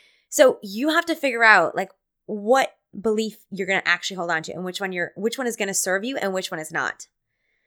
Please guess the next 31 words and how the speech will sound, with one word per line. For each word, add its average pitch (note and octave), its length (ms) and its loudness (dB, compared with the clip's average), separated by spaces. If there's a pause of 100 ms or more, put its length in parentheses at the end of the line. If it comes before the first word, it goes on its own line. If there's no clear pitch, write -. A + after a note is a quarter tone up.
(380)
Let A3+ 100 2
me C4+ 80 2
give B3+ 140 0
you C#4+ 80 2
another C#4 320 4
example G#3 400 0
of D#3+ 80 0
this D#3 160 -4
one. - 200 -12 (380)
I G3+ 200 4
have A3 240 2
to - 60 -14
be G#3+ 100 -4
the G3+ 80 -4
one F#3 160 -2
to E3+ 80 -8
do E3+ 120 0
it. D3 100 -2
I'm F#3 80 -4
the F#3+ 120 -2
only A3 240 0
one G#3+ 160 0
that F3+ 120 -4
can G3+ 100 -8
do E3 100 0
it. D3 140 -8 (260)
This G#3+ 140 4
could B3 160 0
be G#3+ 120 4
in F#3 80 2
business A#3+ 320 4